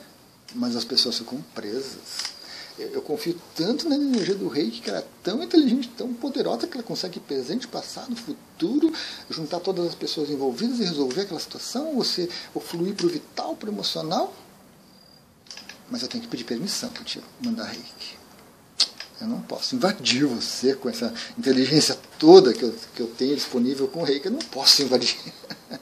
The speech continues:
<laughs> Quanta incoerência. Puxa vida, quanta incoerência.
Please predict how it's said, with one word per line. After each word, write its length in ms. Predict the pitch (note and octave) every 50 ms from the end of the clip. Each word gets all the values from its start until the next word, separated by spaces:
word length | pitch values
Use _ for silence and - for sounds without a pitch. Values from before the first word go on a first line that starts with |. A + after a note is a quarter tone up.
| - - - -
<laughs> 880 | - - - A3 A3 - - - - - - - - - - - - -
Quanta 360 | - - A2+ - - - - G3+
incoerência. 1040 | G#3 - - - A#2+ D3+ A3+ C#4+ D4 C#4+ F#3+ - - A3+ A#3 A#3 - - A3+ - - - - - - - - - - - - - - - _ _
Puxa 240 | - - - - B3
vida, 340 | B3 G3 F#3 A#3 - - A3 - - - - - - - -
quanta 320 | C3+ B2+ B2+ B2 - G3+
incoerência. 800 | A#3 A#3 - C3 - B3 F4 E4+ B3 A#3 C#4+ - - - B2+ A2+